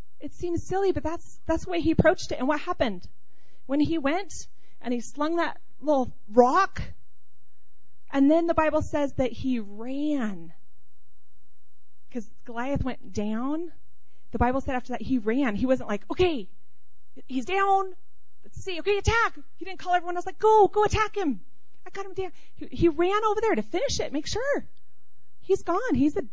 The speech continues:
he's dead. And look at what my God did. He's really big. Right?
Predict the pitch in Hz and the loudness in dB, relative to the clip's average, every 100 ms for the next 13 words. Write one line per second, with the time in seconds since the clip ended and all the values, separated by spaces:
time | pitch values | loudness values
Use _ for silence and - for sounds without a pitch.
0 | - - 262 294 359 554 659 - - - | -6 -6 -6 -2 0 2 4 2 -2 -4
1 | - - - - - - - - - - | -4 -4 -4 -4 -4 -4 -6 -6 -6 -6
2 | - - - - - - 254 254 277 311 | -4 -4 -4 -4 -4 -2 0 0 -2 0
3 | 277 269 254 220 208 202 180 - - 226 | 2 2 2 0 2 0 0 -2 -4 -4
4 | 208 202 202 190 180 190 165 165 - - | -4 -4 -4 -4 -6 -8 -8 -6 -6 -6
5 | - - - - - - - - - 190 | -6 -6 -6 -6 -6 -6 -6 -6 -6 -4
6 | 247 | -4